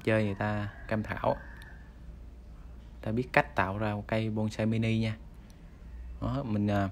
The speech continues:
vô cái nước đầu tiên nên, à, chúng ta không cần vô đẹp cho lắm nha. Đó,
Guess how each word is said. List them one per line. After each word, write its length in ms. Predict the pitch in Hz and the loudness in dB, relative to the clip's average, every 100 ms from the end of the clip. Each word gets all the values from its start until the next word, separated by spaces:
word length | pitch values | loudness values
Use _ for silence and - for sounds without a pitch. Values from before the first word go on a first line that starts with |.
| - | 2
vô 260 | 113 120 117 | 6 8 8
cái 100 | 127 | 6
nước 160 | 147 | 6
đầu 140 | 113 104 | 6 6
tiên 360 | 123 123 123 | 10 10 10
nên, 200 | 120 117 | 6 6
à, 280 | 113 110 110 - - - - | 4 4 2 -4 -14 -16 -8
chúng 100 | - | 2
ta 100 | 127 | 4
không 180 | 117 117 | 8 6
cần 240 | 117 104 101 | 6 4 6
vô 120 | 110 | 6
đẹp 200 | 101 98 - - | 6 2 -2 2
cho 100 | - | 8
lắm 200 | 117 156 | 8 8
nha. 120 | 170 - - - - - - - | 4 2 -4 -12 -14 -12 -12 -8
Đó, 60 | 107 | -6